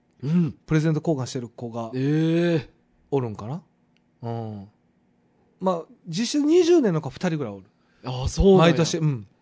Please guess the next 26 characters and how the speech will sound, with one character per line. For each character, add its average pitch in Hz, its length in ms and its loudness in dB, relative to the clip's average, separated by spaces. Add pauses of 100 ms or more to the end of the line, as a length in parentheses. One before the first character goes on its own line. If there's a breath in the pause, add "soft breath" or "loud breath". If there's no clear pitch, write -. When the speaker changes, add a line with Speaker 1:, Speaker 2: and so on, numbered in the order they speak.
(120)
Speaker 1:
す - 340 -14
ご 151 240 -6
い 139 60 -8
な。 101 120 -14
そ 143 200 -14
ん 180 100 -12
な 117 80 -12
ん 104 80 -14
全 147 300 -14
然 190 220 -8
や 180 80 -6
っ 175 40 -14
て 156 120 -14
な 104 100 -12
い 78 40 -20
で。 - 60 -20 (540)
Speaker 2:
あ、 107 80 -6
そ 131 120 -4
う - 40 -2
っ - 20 -14
す - 100 -18
か。 82 120 -12
Speaker 1:
う - 60 -10
ん。 104 260 -12 (1000)
Speaker 2:
だ 139 140 -4
な、 139 160 -4